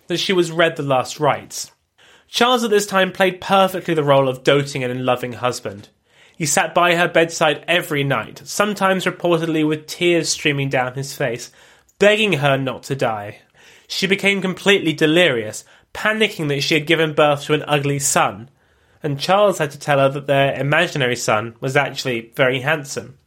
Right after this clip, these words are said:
This, of course, did not stop Charles, after he left his wife's bedside, from spending the night in romantic trysts with Barbara Palmer, or indeed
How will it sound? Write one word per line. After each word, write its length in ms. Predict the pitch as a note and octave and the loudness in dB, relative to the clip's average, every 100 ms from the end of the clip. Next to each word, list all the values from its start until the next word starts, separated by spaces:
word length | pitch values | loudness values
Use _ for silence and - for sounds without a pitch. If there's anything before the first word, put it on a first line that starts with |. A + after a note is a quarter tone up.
| _ - - - | _ -20 -20 -4
This, 160 | A#3+ A#3 | 0 2
of 120 | C#4 | 2
course, 220 | C#4 B3 | 2 2
did 120 | F#3+ F3 | 2 2
not 200 | F3 - | 0 -2
stop 380 | - A#3+ A#3 | 0 0 0
Charles, 500 | - C#3 G2+ A2 A2+ | 0 2 2 0 0
after 300 | C3+ B2 A#2+ | 0 0 0
he 140 | B2+ B2 | -2 0
left 340 | B2+ G#3 - | 0 0 -2
his 160 | B2+ - | -6 0
wife's 320 | G#2+ F#2+ - | 0 0 -2
bedside, 580 | A2+ G#2 - A2 A#2 - - - | -2 -2 0 0 0 -4 -20 -10
from 160 | - F3 | -2 0
spending 400 | - E3+ D#3+ D#3 | 2 2 4 2
the 80 | |
night 300 | D3 C3 C#3 | 4 2 0
in 100 | D3+ | 0
romantic 520 | D3 D3 C#3 C#3 C#3+ C#3+ | 2 4 2 0 -4 -6
trysts 560 | - A3+ F3 - - | 0 2 2 -2 -4
with 140 | C#3 C#3 | -4 0
Barbara 260 | A#2 B2 | 0 -2
Palmer, 540 | - A3+ G3+ C3+ A#2+ - - - | -2 2 2 2 0 -4 -20 -4
or 140 | F#3 F3 | 4 4
indeed 480 | E3+ D#3+ D3 C#3 | 4 2 2 0